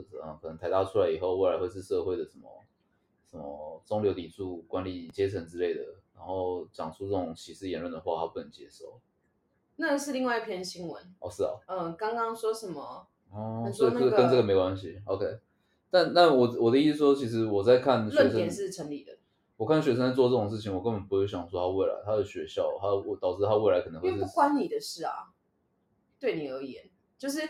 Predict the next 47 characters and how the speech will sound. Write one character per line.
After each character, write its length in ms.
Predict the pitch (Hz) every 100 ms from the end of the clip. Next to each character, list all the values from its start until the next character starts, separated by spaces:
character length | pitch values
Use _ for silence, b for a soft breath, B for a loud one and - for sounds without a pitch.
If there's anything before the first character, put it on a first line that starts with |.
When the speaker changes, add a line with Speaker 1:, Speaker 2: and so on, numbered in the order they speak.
| -
Speaker 1:
嗯。 200 | 220 214 -
Speaker 2:
他 100 | 349
不 80 | 311
是 80 |
我 100 | 330
教 160 | - 202
出 120 | 214
来 80 | 214
的 40 |
学 160 | 170 170
生， 240 | 170 190
也 100 | 170
不 60 | 160
是 140 | 233
我 140 | 233 156
的 60 | 151
学 160 | -
校 180 | 143 151
啊， 320 | - - 170 _ _ _ _ _ _ _ _ _ _
也 160 | 196 185
不 100 | 190
是 160 | 214 285
我 100 | 170
的 80 |
同 160 | 180 170
学 220 | - 165
啊， 220 | 120 73
也 100 | 147
不 100 | 165
是 120 | 214 269
我 120 | 143
的 60 |
谁 320 | 143 - - 104
啊。 240 | - - _ _ _ _ _ _ _ _ _ _ _ -
好， 120 | 233
就 140 | 311
算 200 | 311 339
是 280 | 320 330 254
同 240 | - 185
学 200 | 208 170
好 220 | 160 151 117
了， 320 | 104 98 92
Speaker 1:
嗯。 100 | 107 _ _
Speaker 2:
呃， 220 | 208 240 -
你 160 | 233 208
同 160 | 226
学 360 | 247 202 185